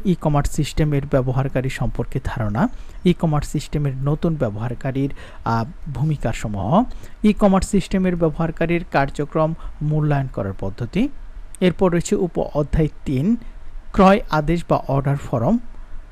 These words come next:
ফর্ম মডিফিকেশন, আহ, করার পদ্ধতি, আহ, ক্রয় আদেশ বা অর্ডার গ্রহণ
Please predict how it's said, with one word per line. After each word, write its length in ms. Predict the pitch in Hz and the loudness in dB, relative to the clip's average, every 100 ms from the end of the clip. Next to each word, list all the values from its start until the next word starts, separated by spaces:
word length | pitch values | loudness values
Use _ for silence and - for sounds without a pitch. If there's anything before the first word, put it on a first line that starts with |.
| - - - | -14 -14 -10
ফর্ম 340 | - 190 208 208 | 4 8 8 10
মডিফিকেশন, 800 | 190 170 - 185 175 - 190 190 - - | 8 6 4 0 0 2 2 2 -2 -2
আহ, 180 | 131 135 - | 2 2 2
করার 220 | 147 143 139 | 2 2 0
পদ্ধতি, 540 | 117 117 107 202 330 - - - - - | -2 -2 0 0 0 -2 -8 -8 -8 0
আহ, 280 | 127 127 123 | 2 2 0
ক্রয় 260 | - 156 160 - | 2 4 4 0
আদেশ 320 | 127 143 151 - | -2 0 0 0
বা 80 | 131 | -2
অর্ডার 520 | - 131 135 139 135 | 0 0 2 0 0
গ্রহণ 460 | - 120 131 143 | -2 0 0 0